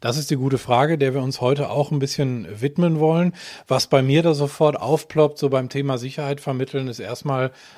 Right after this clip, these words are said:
so ein, so ein Grundvertrauen, was, äh, zwischen beiden Parteien, äh, so will ich's mal nennen, da ist. Es gilt ja für Menschen gleichermaßen wie auch für Mensch und Hund in der Kombination.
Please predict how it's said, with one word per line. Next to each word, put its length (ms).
so 180
ein, 200
so 100
ein 140
Grundvertrauen, 960
was, 320
äh, 240
zwischen 460
beiden 340
Parteien, 680
äh, 160
so 120
will 80
ich's 120
mal 100
nennen, 460
da 220
ist. 140
Es 120
gilt 160
ja 80
für 100
Menschen 380
gleichermaßen 640
wie 120
auch 120
für 160
Mensch 360
und 180
Hund 260
in 80
der 140
Kombination. 800